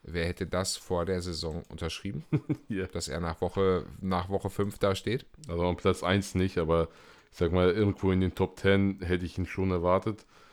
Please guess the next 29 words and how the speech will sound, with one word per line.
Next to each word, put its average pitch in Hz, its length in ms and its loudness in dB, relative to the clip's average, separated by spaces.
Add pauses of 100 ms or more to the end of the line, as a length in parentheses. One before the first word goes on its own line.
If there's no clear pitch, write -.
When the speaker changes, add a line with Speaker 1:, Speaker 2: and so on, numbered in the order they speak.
(300)
Speaker 2:
weil 87 220 4
ich, 90 180 -2 (340)
das, 101 340 0
was 92 120 -2
er 90 60 0
letztes 90 260 -2
Jahr 90 80 2
gezeigt 90 360 -2
hat, 90 140 -2
absolut, 92 460 -6 (360)
ähm, 87 480 2 (500)
gut - 220 -4
war. 98 240 2 (420)
Auch 85 180 -4
wenn 92 100 2
die 87 80 2
leider 85 300 2
nicht 87 200 -2
in 90 40 -2
den 82 80 -2
Playoffs 87 240 -2
Speaker 1:
Ja. 80 80 -4
Speaker 2:
gekommen 85 260 -2
sind. 95 220 -4 (1040)
Äh, 87 60 -6
aber 80 840 0 (280)
Platz - 280 -4
eins, 101 420 -6 (400)
Respekt. 123 480 -4